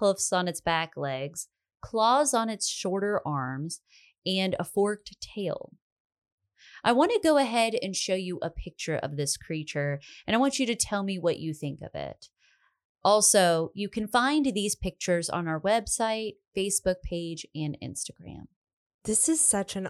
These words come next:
Speaker 2: odd mix of animal parts. It looks like something one of my students would draw, which I'm pretty sure we've said that before, but still stands for this too.
Speaker 1: <laughs>
Speaker 2: And the Jersey Devil stands on its hind legs, and it has these really weird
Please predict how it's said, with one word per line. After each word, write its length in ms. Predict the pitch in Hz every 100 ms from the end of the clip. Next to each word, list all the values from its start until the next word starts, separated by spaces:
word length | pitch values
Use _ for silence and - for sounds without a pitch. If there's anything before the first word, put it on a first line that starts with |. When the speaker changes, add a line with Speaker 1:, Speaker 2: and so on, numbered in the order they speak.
| -
Speaker 2:
odd 340 | 180 175 170
mix 360 | 170 165 - 175
of 100 | -
animal 400 | 170 160 151 156
parts. 600 | - - 127 135 - - -
It 100 | 202
looks 300 | 185 214 -
like 120 | 302 285
something 540 | - 208 - 208 214
one 260 | 185 180 180
of 140 | -
my 120 | 196
students 600 | 185 - 160 160 247 269
would 120 | 294 285
draw, 340 | 320 320 330
which 260 | 277 185 -
I'm 100 | 202
pretty 220 | 233 466
sure 160 | 466 285
we've 160 | 233 240
said 240 | 208 180
that 160 | 180 160
before, 420 | 185 - 139 151
but 280 | 151 143 -
still 320 | - 302 294
stands 420 | - 208 175 196
for 160 | - 165
this 320 | - 180 -
too. 140 | - - - 269 -
Speaker 1:
<laughs> 160 | 330 - - - - - - - _ _ -
Speaker 2:
And 280 | 226 233 240
the 60 |
Jersey 380 | 240 269 311 427
Devil 380 | 262 190 202 208
stands 580 | - - 185 170 185 190
on 200 | 147 175
its 360 | 170 170 - - 156
hind 340 | 190 175 226 254
legs, 540 | 151 - 160 214 220
and 120 | -
it 120 | 190 185
has 180 | 208
these 260 | 208 202 -
really 220 | 165 180
weird 400 | 185 165 156 170